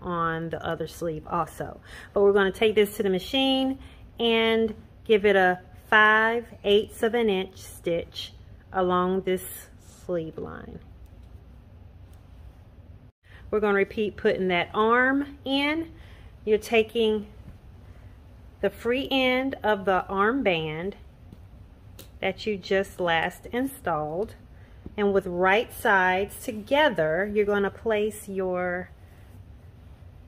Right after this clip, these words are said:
sleeve matching the dot,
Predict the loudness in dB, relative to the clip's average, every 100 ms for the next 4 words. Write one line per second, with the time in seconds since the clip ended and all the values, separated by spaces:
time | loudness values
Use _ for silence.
0 | -20 -20 -10 -2 0 2 0 -2 -4 -10
1 | -20 -20 -20 -20 -20 -20 -20 -20 -20 -20
2 | -20 -20 -20 -20 -20 -20 -20 -20 -20 -20
3 | -20 -20 -20 -20 -20 -20 -10 0 2 2
4 | 0 0 0 2 4 6 6 2 -6 -20